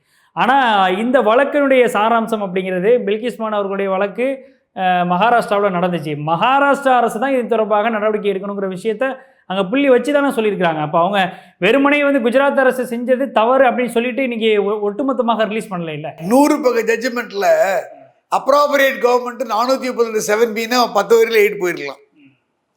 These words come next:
Speaker 2: அவங்க இந்த வழக்குடைய தன்மையையும், வழக்குடைய தீவிரத்தையும், கொடூரத்தையும் எல்லாத்தையுமே சொல்லியிருக்காங்க. Crime against women-க்கு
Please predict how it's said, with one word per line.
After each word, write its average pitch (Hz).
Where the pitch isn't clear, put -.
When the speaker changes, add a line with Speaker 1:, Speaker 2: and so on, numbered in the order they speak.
Speaker 2:
அவங்க 170
இந்த 156
வழக்குடைய 202
தன்மையையும், 175
வழக்குடைய 226
தீவிரத்தையும், 214
கொடூரத்தையும் 269
எல்லாத்தையுமே 285
சொல்லியிருக்காங்க. 208
Crime 349
against 302
women-க்கு 294